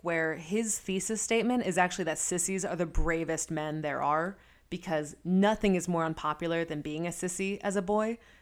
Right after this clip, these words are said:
And so the, the choice to closet it or to seek out men who are straight seeming or straight acting, uh, versus being able to be a person that's so comfortable in their own skin that they'll,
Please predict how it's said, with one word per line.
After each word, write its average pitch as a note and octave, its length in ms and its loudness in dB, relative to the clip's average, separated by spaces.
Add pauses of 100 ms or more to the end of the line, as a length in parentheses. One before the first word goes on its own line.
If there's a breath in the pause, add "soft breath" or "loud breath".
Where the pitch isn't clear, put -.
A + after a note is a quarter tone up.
(120 soft breath)
And F3 140 0
so E3+ 200 4
the, E3 480 0 (360 soft breath)
the F#3 100 2
choice F3+ 380 0
to D#3+ 400 0
closet G3 480 4
it E3+ 160 4
or D#3 180 -2
to D3 480 -6
seek - 340 -4
out F#3+ 220 4
men F3+ 320 2
who F3+ 260 0
are C#3+ 120 0
straight - 480 -2
seeming F3+ 420 0
or C#3+ 80 -6
straight F3+ 400 -2
acting, D#3+ 520 -2 (420 loud breath)
uh, E3 260 4
versus F#3+ 380 0
being F3+ 160 2
able E3+ 100 2
to E3+ 140 -2
be E3 80 0
a D#3 40 0
person D#3+ 300 -6
that's D#3 180 -8
so E3 160 -2
comfortable E3 460 -2
in F3 60 0
their F3 160 0
own F3 140 0
skin F3+ 340 0
that D#3+ 160 -4
they'll, D3+ 320 -2